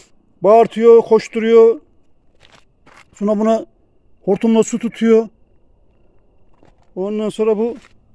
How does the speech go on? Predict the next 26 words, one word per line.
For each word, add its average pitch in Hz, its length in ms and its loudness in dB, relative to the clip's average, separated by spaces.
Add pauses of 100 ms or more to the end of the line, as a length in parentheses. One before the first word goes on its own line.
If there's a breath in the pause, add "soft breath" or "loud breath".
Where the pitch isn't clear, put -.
(680)
oradan 214 320 0
geçiyor, 180 440 -4
buradan 208 300 -2
geçiyor. 220 340 -6
İçeri 220 300 0
giriyordu 226 320 2
bir 180 60 -6
şekilde. 220 380 -4
Şimdi 220 220 -2
her 254 100 2
tarafı 208 280 -2
kapattım. 240 520 -4 (880)
Buralardan 185 420 -2
giremiyor. 180 800 2 (880)
Bu 190 200 2 (1800)
kapının 185 280 -8
altından 190 400 -4
geçiyordu. 175 480 -6 (1160)
Orayı 175 240 -4
da 151 80 -4
kapattım. 156 440 -12
Zaten 165 240 -8
şu 165 180 -10
an 165 140 -8 (260)
kapıları 156 420 -8
boyuyorum. 147 420 -2